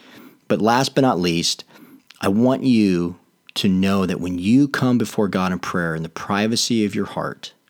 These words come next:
when you make that time with him, that you believe that he will reward you. See, oftentimes when we do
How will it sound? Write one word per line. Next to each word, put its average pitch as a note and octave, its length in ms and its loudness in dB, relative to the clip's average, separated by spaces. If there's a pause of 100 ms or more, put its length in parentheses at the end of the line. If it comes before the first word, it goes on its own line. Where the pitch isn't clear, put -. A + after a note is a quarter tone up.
(120)
when E2+ 100 -4
you F2+ 80 0
make G2+ 220 0
that A2+ 200 -2
time G2 300 -2
with E2 160 -6
him, D#2 340 -12 (720)
that - 180 -2
you A2 80 2
believe F#2+ 380 2
that E2+ 100 -4
he F2+ 160 -4
will E2+ 140 -4
reward E2 560 -6
you. - 260 -12 (460)
See, - 200 2
oftentimes A2 800 2
when F#2+ 200 2
we G2 100 4
do A2+ 560 2